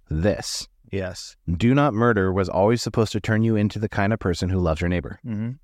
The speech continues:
Speaker 1: And we're like, "How do you get that?" I was like, "Think about the context it's being spoken into." So right here, don't break the Sabbath or else you're gonna get put out of the community.
Speaker 2: Yeah.
Speaker 1: Because we're about remembering relationship with God. If you do not understand the fundamental nature of you and God coming together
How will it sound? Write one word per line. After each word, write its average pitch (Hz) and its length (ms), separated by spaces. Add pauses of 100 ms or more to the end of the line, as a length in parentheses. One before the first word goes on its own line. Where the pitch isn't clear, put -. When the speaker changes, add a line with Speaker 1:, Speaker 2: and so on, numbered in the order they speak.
Speaker 1:
And 107 140
we're 120 120
like, 107 240 (120)
"How 107 140
do 104 80
you 98 120
get 110 200
that?" 78 160
I 82 40
was 87 80
like, 80 140
"Think 107 280
about 104 260
the - 80
context 92 420
it's 98 140
being 80 200
spoken 78 340
into." 90 280
So - 140
right 104 240
here, 113 340 (440)
don't 117 260
break 120 220
the 95 80
Sabbath 110 440
or 92 140
else 101 140
you're 98 80
gonna 104 120
get 92 120
put 107 160
out 101 160
of 92 80
the 85 240
community. 117 520 (240)
Speaker 2:
Yeah. 87 240 (140)
Speaker 1:
Because 107 320
we're 107 280
about 104 380
remembering 110 580
relationship 92 480
with 98 140
God. 113 240
If 82 140
you 120 200
do 120 260
not 135 200
understand 113 400
the 92 40
fundamental 123 440
nature 107 340
of 85 80
you 92 220
and 117 140
God 98 220
coming 101 260
together 90 420